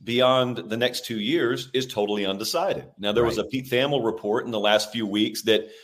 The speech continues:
Speaker 1: maybe you're approaching a deal where E S P N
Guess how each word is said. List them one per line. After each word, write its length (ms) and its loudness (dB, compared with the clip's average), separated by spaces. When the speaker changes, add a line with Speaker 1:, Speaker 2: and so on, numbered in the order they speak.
Speaker 1:
maybe 300 4
you're 280 4
approaching 800 0
a 100 2
deal 480 0
where 320 0
E 160 0
S 180 2
P 200 -6
N 120 -2